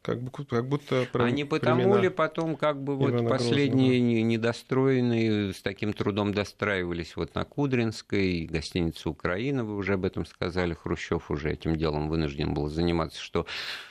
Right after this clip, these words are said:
Speaker 2: ну, другие времена наступили,
Speaker 1: Да.
Speaker 2: гу-, гу-, гулаг закончился,
Speaker 1: Да,
Speaker 2: э, выпустили,
Speaker 1: совершенно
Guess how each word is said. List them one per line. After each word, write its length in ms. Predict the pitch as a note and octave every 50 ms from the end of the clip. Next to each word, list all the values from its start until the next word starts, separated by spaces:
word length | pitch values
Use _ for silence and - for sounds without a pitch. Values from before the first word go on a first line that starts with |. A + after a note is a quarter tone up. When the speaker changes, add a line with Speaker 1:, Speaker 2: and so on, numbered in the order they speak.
| - _ _
Speaker 2:
ну, 500 | - F2 F#2 G2+ G#2+ G#2 G2+ G2 F#2+ F#2 F2
другие 300 | G2 G2+ A2 A#2+ C#3 C3
времена 340 | C3 C3+ C#3 C#3+ D3+ D#3+ E3
наступили, 560 | D3+ B2+ - - - A2 - - G2 E2+ F2
Speaker 1:
Да. 300 | - - - C#3+ - B2
Speaker 2:
гу-, 100 | - F#2 F2+
гу-, 60 | E2
гулаг 400 | E2+ G#2 G2 G2+ F#2+ F2 - - -
закончился, 960 | F#2 F2 D2+ F2+ F2 - - B2 C#3+ D3 - - G#2+ F2 - - F2+ E2+ E2
Speaker 1:
Да, 60 | -
Speaker 2:
э, 260 | - D#2+ E2 E2 E2 E2
выпустили, 460 | E2 F#2+ B2 A#2+ A#2 C3 A2+ D3 D#3
Speaker 1:
совершенно 140 | E3 F#3